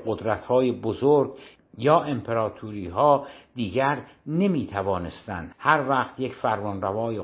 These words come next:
قدرتمند در رأس آنها ظاهر می‌شد، سرزمین‌های دیگر را به اشغال خود درآورده و بر وسعت قلمروشان یا امپراتوریشان بیفزایند.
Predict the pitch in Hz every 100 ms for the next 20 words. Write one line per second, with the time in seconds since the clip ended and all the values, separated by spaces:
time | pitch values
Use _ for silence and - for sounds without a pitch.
0 | - 101 101 98 - 123 131 117 - -
1 | _ 123 117 117 147 160 - 127 107 82
2 | 101 92 - _ 92 87 110 101 101 95
3 | 95 90 - 135 131 - - - 127 110
4 | 95 98 95 80 92 110 101 95 92 85
5 | 101 98 92 92 - _ - 95 85 -
6 | 117 104 95 - 131 - 113 110 95 95
7 | 90 85 90 80 - _ - 90 92 113
8 | 113 110 101 82 101 104 - - 156 156
9 | 143 110 117 107 104 98 90 143 123 120
10 | - 110 107 95 - _ 101 127 127 123
11 | 87 - 98 92 - 82 98 117 90 -
12 | 98 95 - _ - 117 107 78 - 73
13 | 69 64